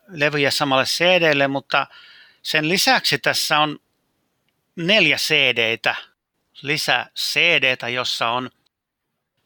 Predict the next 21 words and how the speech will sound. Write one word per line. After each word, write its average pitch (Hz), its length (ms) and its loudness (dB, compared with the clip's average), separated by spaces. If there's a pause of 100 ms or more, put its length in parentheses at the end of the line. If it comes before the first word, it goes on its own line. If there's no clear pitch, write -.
tuota, 143 500 2
yhtyeen 151 680 0 (640)
mun 165 160 -4
siis 156 400 -2 (360)
Ken 165 200 0
Hensleyn, 180 640 0
Lee 190 140 2 (100)
Kerslaken, 156 720 0
Paul 143 220 -4
Newtonin 139 640 -4
ja 131 160 -2
Mick 160 180 -8 (120)
Boxin 143 520 -2 (720)
omat 180 260 0
suosikit. - 1000 0 (1300)
Eli 120 240 -2
he 147 120 4
ovat 127 180 2
saaneet 127 380 0
nimetä 135 400 0
niinku 123 420 -4